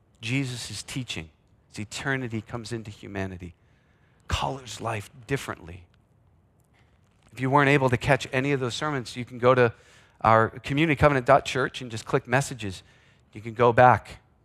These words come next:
and learn about what God has to teach us, what Jesus taught about living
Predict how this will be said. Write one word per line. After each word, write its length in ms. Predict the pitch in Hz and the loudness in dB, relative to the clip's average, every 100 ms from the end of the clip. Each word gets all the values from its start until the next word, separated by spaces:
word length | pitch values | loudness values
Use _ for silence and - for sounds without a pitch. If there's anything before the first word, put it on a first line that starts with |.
| _ - | _ -16
and 260 | 104 107 | -10 -4
learn 380 | 123 139 131 113 | -2 0 0 -2
about 240 | 104 98 | -4 -4
what 160 | 107 - | -4 0
God 260 | 113 113 98 | 4 4 4
has 420 | 104 101 92 - _ _ _ _ _ _ _ | 0 0 -2 -16 _ _ _ _ _ _ _
to 60 | - | -20
teach 360 | - 127 120 78 | -10 -8 -6 -8
us, 320 | - - - _ _ _ _ _ _ _ _ _ _ _ - | -10 -16 -20 _ _ _ _ _ _ _ _ _ _ _ -18
what 100 | 95 | -10
Jesus 480 | 101 127 107 85 | -2 -2 -2 -8
taught 320 | - - - - _ _ _ _ _ _ _ _ _ _ _ _ _ _ _ _ _ _ _ _ - | -8 -8 -8 -12 _ _ _ _ _ _ _ _ _ _ _ _ _ _ _ _ _ _ _ _ -8
about 320 | 101 104 - _ _ _ | 0 2 0 _ _ _
living 640 | 107 120 143 131 117 107 | 0 4 4 4 -4 -6